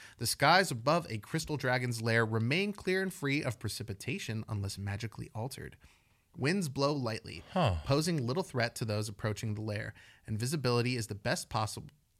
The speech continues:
Speaker 1: is the best possible for the time of day. That's fucking cool. I feel like a druid could probably, uh, use, uh, Druidcraft to tell the weather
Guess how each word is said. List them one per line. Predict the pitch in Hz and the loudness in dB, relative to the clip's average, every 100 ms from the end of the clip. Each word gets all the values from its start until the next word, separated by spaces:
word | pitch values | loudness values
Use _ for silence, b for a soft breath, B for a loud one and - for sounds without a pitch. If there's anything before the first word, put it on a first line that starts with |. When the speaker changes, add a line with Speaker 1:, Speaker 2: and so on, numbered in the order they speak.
| _ _ | _ _
Speaker 1:
is | 117 | -6
the | 110 | 0
best | 113 147 | 0 2
possible | - 123 117 127 123 - | 4 4 4 -2 -4 -4
for | 113 107 | -4 -2
the | |
time | 101 - 110 113 113 | -4 -4 0 0 -2
of | 104 | -6
day. | 107 - - _ _ _ _ _ _ _ _ - | -6 -8 -12 _ _ _ _ _ _ _ _ -10
That's | 123 170 - _ | -6 -6 -8 _
fucking | - 165 139 | -4 -2 -2
cool. | 107 165 107 B B B | 0 0 0 B B B
I | 135 | -2
feel | 135 170 | 2 2
like | 170 | 2
a | 113 | 0
druid | 113 135 151 123 | 2 2 2 0
could | - 107 | -4 -2
probably, | 113 107 107 110 110 - | -2 -2 -2 -2 -2 -4
uh, | 101 98 104 | -4 -4 -4
use, | - 113 110 104 - - | -6 -4 -4 -4 -10 -6
uh, | 104 107 | -6 -6
Druidcraft | 104 113 120 - 135 135 139 | -4 -2 -2 0 2 2 0
to | 120 101 | -4 -4
tell | - 120 | -4 -2
the | 107 | 0
weather | 104 107 147 175 | 0 0 0 0